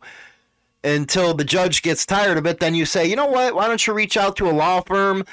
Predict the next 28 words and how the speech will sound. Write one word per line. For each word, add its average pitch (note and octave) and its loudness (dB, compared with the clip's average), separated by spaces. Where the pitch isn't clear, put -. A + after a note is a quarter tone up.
that D#3 -2
can F3 0
represent E3 0
me D#3 -2
as D#3 0
the D3+ -6
Constitution D#3 -4
says E3 0
I D#3 0
should D3+ 0
have?" F3 -2
I E3 0
shouldn't F#3 0
have F3+ 0
to D#3+ -2
have F3+ -2
a D#3 0
public E3+ -2
pretender D#3 0
who F3+ 2
has E3+ 2
three F#3+ -2
thousand F#3 -2
freaking F3+ -4
cases D#3 -2
and E3+ 0
is D#3 0
overloaded D#3 0